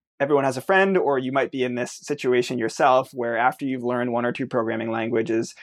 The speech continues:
it's much easier to pick up the third or fourth. So I tend to focus on topics for people that are on their first programming language.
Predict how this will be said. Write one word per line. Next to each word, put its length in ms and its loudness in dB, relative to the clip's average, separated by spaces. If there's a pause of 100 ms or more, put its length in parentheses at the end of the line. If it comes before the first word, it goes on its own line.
(160)
it's 200 -4
much 260 -2
easier 300 0
to 80 0
pick 180 -4
up 100 0
the 100 -6
third 200 -2
or 80 2
fourth. 460 0 (280)
So 160 -8
I 120 6
tend 260 0
to 60 2
focus 360 0
on 120 -6
topics 680 -2 (220)
for 180 -4
people 380 0
that 160 0
are 100 0
on 120 -2
their 100 0
first 480 0 (160)
programming 400 -4
language. 560 -6